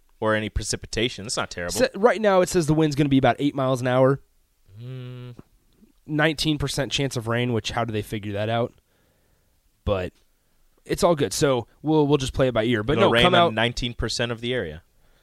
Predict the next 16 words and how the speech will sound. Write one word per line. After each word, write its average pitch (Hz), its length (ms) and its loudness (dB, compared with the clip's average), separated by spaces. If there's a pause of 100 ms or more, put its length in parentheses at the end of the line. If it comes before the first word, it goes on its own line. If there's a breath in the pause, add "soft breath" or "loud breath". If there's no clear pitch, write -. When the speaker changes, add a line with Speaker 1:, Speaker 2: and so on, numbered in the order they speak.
(420)
Speaker 2:
Come 185 160 4
out 185 180 4
here, 175 400 2
uh, 156 80 -6
to 147 220 -2
Tipsy 143 320 -2
Tina's 131 260 -2
tomorrow, 123 500 4
and, 110 140 -2
and 110 220 -4
we'll 107 320 0
get - 260 -6
you 107 80 -6
guys 98 260 -4
ready 98 220 -4
for 98 420 -6